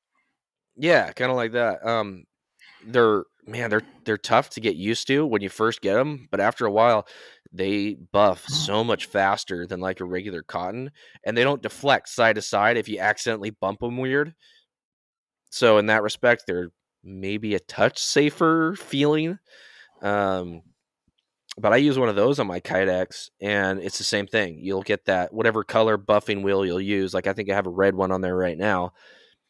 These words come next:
Speaker 1: You'll get, like, this kinda red film or miniature threads that'll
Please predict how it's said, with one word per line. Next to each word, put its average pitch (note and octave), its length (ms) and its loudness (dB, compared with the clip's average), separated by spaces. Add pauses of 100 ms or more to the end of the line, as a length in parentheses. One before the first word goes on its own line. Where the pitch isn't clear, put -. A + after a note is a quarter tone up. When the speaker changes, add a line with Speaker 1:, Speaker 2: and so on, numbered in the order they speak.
(360)
Speaker 1:
You'll G#2+ 200 2
get, A2 180 2
like, G2+ 140 2
this - 200 -4
kinda G#2+ 240 0
red G2+ 500 2
film G2+ 640 0 (500)
or F#2 320 -2 (360)
miniature A2 540 -2
threads G2+ 520 4
that'll G2 220 2